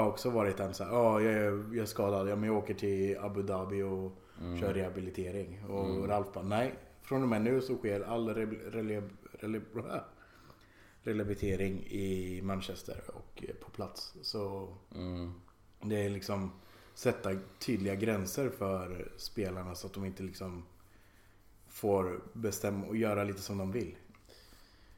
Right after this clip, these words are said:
Speaker 1: Och
Speaker 2: Ja.
Speaker 1: det behövs väl. Alltså,
Speaker 2: Ja.
Speaker 1: det är som, eh, när Xavi kom till, eh, eller kom tillbaka till Barcelona och man liksom hörde att,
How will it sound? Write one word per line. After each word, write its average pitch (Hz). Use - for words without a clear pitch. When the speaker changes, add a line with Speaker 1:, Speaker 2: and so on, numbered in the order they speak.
Speaker 1:
Och 110
Speaker 2:
Ja. 127
Speaker 1:
det 110
behövs 95
väl. 82
Alltså, 101
Speaker 2:
Ja. 95
Speaker 1:
det 113
är 110
som, 107
eh, 101
när 110
Xavi 104
kom 101
till, 98
eh, 92
eller 110
kom 107
tillbaka 95
till 101
Barcelona 98
och 107
man 101
liksom 95
hörde 95
att, -